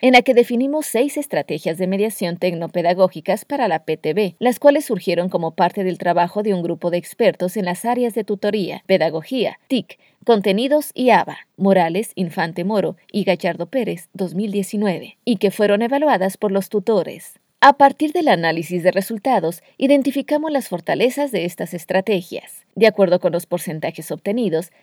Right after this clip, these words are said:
la categoría referente a los contenidos fue la de mejor resultado, lo que indica que los recursos de la P T B, en general,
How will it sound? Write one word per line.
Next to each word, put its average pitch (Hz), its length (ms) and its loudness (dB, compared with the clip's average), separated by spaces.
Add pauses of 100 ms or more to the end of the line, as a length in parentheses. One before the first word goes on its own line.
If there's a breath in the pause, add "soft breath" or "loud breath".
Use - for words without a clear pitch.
(160)
la 254 160 6
categoría 277 520 4
referente 190 500 0
a 175 60 0
los 175 180 -6
contenidos 185 640 -4
fue 214 160 0
la 226 100 4
de 202 120 0
mejor 160 340 -6
resultado, 190 640 -4 (240)
lo 247 140 0
que 262 80 -2
indica 269 320 0
que 262 120 -2
los 170 180 -2
recursos 175 500 -6
de 175 100 -2
la - 240 -8
P 175 140 -4
T 202 120 -4
B, 208 280 2
en 190 180 0
general, 190 580 2